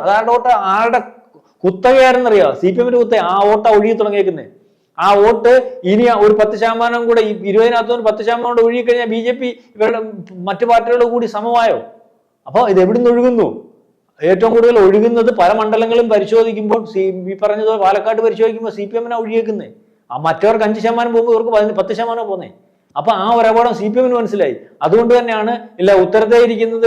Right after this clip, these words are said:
എടുക്കാനും പറ്റ-, പറ്റുന്നില്ല, കക്ഷത്തേ ഇരിക്കുന്നത് പോകും, ആ അവസ്ഥ വേണ്ട,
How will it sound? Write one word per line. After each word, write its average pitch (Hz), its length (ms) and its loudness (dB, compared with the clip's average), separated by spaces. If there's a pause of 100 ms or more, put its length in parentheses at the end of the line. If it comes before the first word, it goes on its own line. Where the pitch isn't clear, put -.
എടുക്കാനും 226 440 2
പറ്റ-, 214 200 -6 (800)
പറ്റുന്നില്ല, 220 380 2 (100)
കക്ഷത്തേ 214 360 0
ഇരിക്കുന്നത് 226 400 -2
പോകും, 220 320 2 (200)
ആ 196 40 0 (280)
അവസ്ഥ 208 220 0 (100)
വേണ്ട, 208 180 -2